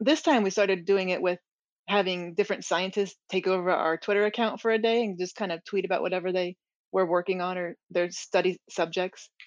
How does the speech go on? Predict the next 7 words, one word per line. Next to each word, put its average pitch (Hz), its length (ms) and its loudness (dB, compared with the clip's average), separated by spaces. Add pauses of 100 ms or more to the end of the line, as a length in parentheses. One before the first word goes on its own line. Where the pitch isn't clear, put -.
(440)
um, 175 380 -2 (720)
and 202 120 4
we 208 120 6
did 202 200 4
a 202 80 6
couple, 196 340 2
like, 180 220 2